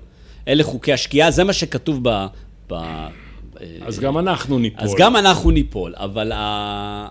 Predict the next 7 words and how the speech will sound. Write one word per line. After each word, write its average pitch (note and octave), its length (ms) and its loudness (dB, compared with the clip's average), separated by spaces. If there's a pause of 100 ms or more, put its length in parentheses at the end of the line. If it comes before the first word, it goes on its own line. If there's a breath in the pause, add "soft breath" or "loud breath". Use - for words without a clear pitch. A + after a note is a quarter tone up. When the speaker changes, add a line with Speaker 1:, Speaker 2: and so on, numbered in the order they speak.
(120)
Speaker 1:
התפיסה G2+ 1120 -8 (120)
האסלאמית G#2 800 -8
היא B2 80 -16
שאם C3 380 -4 (140)
תיכון A#2+ 460 0
ציוויליזציה G2+ 640 -8
מוסלמית G2 500 -10